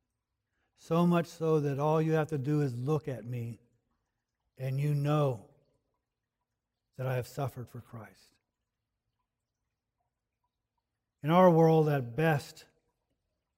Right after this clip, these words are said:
the brand marks of following Jesus may be psychological.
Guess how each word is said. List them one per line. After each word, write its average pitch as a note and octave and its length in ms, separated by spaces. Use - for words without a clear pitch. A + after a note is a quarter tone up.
the C#3+ 100
brand E3+ 380
marks E3+ 400
of D3 120
following D#3+ 420
Jesus D3 500
may D3+ 140
be C#3 140
psychological. C3+ 1000